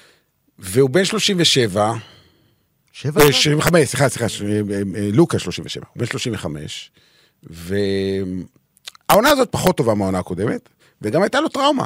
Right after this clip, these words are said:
Speaker 1: תשמע, בן אדם נסע למונדיאל כדי לשחק סוף סוף במונדיאל, כי הוא לא היה במונדיאל שצרפת זכתה, הגיע לקטר ונפצע אחרי שלושה ימים. זה טראומה.
Speaker 2: מה זה טראומה? טראומה ספורטיבית, שבעקבות זה גם הוא הודיע על פרישה מהנבחרת, וזה נגמר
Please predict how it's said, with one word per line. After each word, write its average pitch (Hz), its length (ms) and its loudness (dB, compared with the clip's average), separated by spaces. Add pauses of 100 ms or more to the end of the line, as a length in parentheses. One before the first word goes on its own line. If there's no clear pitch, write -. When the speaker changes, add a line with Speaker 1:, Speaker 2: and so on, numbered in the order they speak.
(160)
Speaker 1:
תשמע, - 220 2
בן 156 140 2
אדם 170 220 2
נסע 190 280 2
למונדיאל 185 420 2
כדי 151 140 -2
לשחק 175 280 -6
סוף 202 200 -2
סוף 196 140 -2
במונדיאל, 165 420 2
כי 139 100 -8
הוא 131 100 2
לא 165 60 6
היה 196 60 8
במונדיאל 160 380 0
שצרפת 143 540 -2
זכתה, 123 340 2 (380)
הגיע 180 440 4
לקטר 233 720 6
ונפצע 190 320 6
אחרי 190 140 2
שלושה 165 240 0
ימים. 110 160 -2 (1300)
זה - 80 -6
טראומה. 262 440 4 (240)
Speaker 2:
מה 104 140 -2
זה 104 120 -2
טראומה? 123 480 2 (180)
טראומה 131 300 0
ספורטיבית, 151 600 -2
שבעקבות 120 500 0
זה 131 200 2
גם 120 140 2
הוא 117 220 0
הודיע 113 200 0
על 110 60 -2
פרישה 147 400 -2
מהנבחרת, 180 920 -2
וזה 117 560 -6
נגמר 113 720 -2